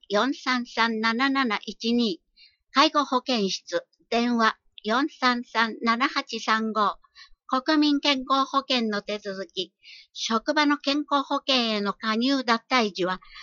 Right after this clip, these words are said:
十四日以内に医療保険課へ届け出を。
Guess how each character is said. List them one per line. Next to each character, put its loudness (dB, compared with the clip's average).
十 4
四 2
日 0
以 0
内 2
に -2
医 -2
療 4
保 -4
険 -2
課 0
へ -2
届 -2
け -12
出 2
を。 -2